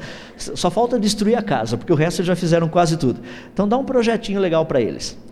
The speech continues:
Peguem a palavra conquistável, escreva cada uma das letras dessa palavra numa bolinha de ping-pong, ou sei lá, em qualquer coisa parecida,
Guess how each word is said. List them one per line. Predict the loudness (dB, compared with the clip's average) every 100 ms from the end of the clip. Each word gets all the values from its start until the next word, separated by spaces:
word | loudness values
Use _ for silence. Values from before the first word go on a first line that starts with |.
| -20 -20 -20 -20 -4
Peguem | -4 0 -2
a | 0
palavra | 0 0 -2 -2
conquistável, | -2 -4 -4 -2 0 0 -2 -6 -14 -20 -12
escreva | -10 -4 -4 -4
cada | -6 -4 -2
uma | -2 -2
das | 0 0 0 -4 -8 -8 -4
letras | 0 0 2 0 0 -4
dessa | -6 -6 -4 -4
palavra | -2 0 0 -2 -4 -6 -10 -20 -20 -20 -10
numa | -4 -2
bolinha | 0 0 0
de | -2
ping-pong, | -2 -2 -2 0 0 0 -4 -6
ou | -2 -2 -2 -4
sei | -6
lá, | -6
em | -6
qualquer | -6 -6
coisa | -4 -2 -4 -6
parecida, | -4 0 4 4